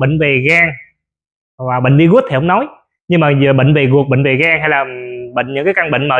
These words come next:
do khuẩn, hạt nấm, hạt ký sinh trùng thì hình như nó đa số nó xuất phát từ môi trường đi vô. Ờ, giống như chúng ta cũng vậy thôi,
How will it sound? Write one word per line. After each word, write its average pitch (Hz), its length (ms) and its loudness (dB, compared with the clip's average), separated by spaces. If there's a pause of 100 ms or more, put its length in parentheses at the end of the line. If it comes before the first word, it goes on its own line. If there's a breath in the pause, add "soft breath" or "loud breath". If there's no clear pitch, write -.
do 151 200 4
khuẩn, 147 260 -2 (220)
hạt 160 240 -6
nấm, 262 340 -4
hạt 160 160 -4
ký 262 120 4
sinh 208 160 2
trùng 147 200 2 (480)
thì 175 180 4
hình 165 140 2
như 196 140 4
nó 226 100 2
đa 202 220 2
số 220 160 0
nó 262 60 0
xuất 269 140 -4
phát 269 200 0
từ 165 100 0
môi 165 160 -2
trường 147 300 -2 (400)
đi 160 140 2
vô. 160 100 2 (680)
Ờ, 131 140 0
giống 170 180 2
như 208 100 4
chúng 202 120 0
ta 175 120 0
cũng 170 100 -2
vậy 139 120 2
thôi, 160 120 0